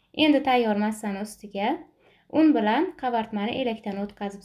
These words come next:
solamiz. Ikki yuz, ikki yuz ellik gram atrofidagi un, bir choy qoshiqda razr qiluvchi qavartma,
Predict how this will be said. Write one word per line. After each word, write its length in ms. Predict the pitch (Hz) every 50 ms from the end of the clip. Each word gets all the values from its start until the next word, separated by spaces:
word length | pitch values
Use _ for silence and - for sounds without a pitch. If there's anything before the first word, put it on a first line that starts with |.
| -
solamiz. 560 | - 190 190 190 196 208 226 294 359 - - - _ _ _ _ _ _ _ -
Ikki 240 | - 277 277 - 277 262
yuz, 180 | 262 277 277 269 269
ikki 160 | - 262 254
yuz 80 | 247 247
ellik 260 | 247 233 226 214 -
gram 220 | 214 202 196 196 202 208
atrofidagi 680 | 214 - 202 208 202 - 180 - 190 185 180 - - -
un, 320 | - 208 214 269 339 359 - - _ - 214
bir 100 | 247 247 -
choy 160 | 226 208 202 -
qoshiqda 500 | 196 208 208 - - _ - 277 311 381 403 403 - - 226
razr 320 | 233 240 220 220 208 202
qiluvchi 380 | - 180 180 180 - 190 208 - -
qavartma, 420 | 240 214 202 190 185 - 208 196